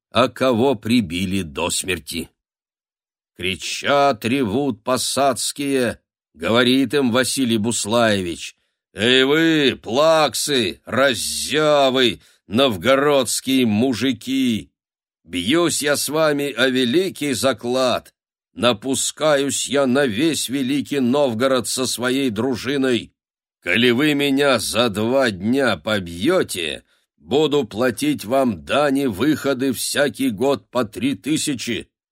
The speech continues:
а если я вас кулаком уговорю, то вам платить мне такую же дань». Мужички понадеялись, что одолеют проклятого Ваську, побились с ним о великий заклад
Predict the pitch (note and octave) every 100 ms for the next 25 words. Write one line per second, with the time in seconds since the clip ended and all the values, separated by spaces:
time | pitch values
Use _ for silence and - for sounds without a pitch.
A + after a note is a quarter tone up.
0 | _ _ E2+ F2 B2 B2+ - A2 A2+ D2+
1 | C2 F2+ D3 G3 G3+ F#3+ C#3 - - D3+
2 | D3+ C#3 - D#3 C#3+ C3 B2+ G#2+ B2+ C#3
3 | C3 A#2+ F2+ C#2 _ _ _ _ G#2+ D3+
4 | D3+ D#3+ D#3+ E3 D3+ F#3 F#3 - D3+ A2
5 | A#2 B2 A2 E2 A#2+ A2+ C#3 B2 A2 A2
6 | F2 A#2+ F2+ B2+ A2 D#2 C#2 _ _ _
7 | _ _ _ _ - F2 E2+ F2+ - -
8 | - G2 F2+ F#2 D#2 F2 G#2 G2+ F#2+ F#2+
9 | - - _ - - F2+ F#2 G2 G2 A#2+
10 | A2+ - F#2 G#2+ - D2+ G#2 G2+ G2+ F#2+
11 | F#2+ G#2 - - D2 _ _ _ - E2+
12 | D#2 D3 C3+ A#2 - A#2+ A#2 A2 G#2+ A2+
13 | A#2 G#2 G#2+ F2 G2+ F#2+ G#2+ A2 F2